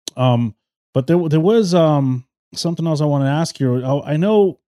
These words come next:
I read one of the articles from back in the day, and you were saying, you were talking about how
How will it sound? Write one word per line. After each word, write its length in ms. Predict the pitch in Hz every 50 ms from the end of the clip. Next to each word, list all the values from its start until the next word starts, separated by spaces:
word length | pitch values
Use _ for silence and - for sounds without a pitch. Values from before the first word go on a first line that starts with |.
| _ _ -
I 60 | 139
read 200 | 151 165 180 175
one 140 | 175 170 165
of 40 | 160
the 80 | 151
articles 540 | 147 156 156 156 - - 156 156 151 147 - -
from 340 | - 151 143 135 135 131
back 220 | 127 139 135 135 135
in 60 | 147
the 80 | 131 127
day, 240 | 123 135 131 127 131
and 80 | 127
you 60 | 135 139
were 100 | 143 139
saying, 320 | 127 - 156 147 139 139
you 80 | 135 147
were 60 | 143
talking 320 | 135 - 156 156 147 156 151
about 160 | 143 147 131
how 300 | 139 135 127 120 113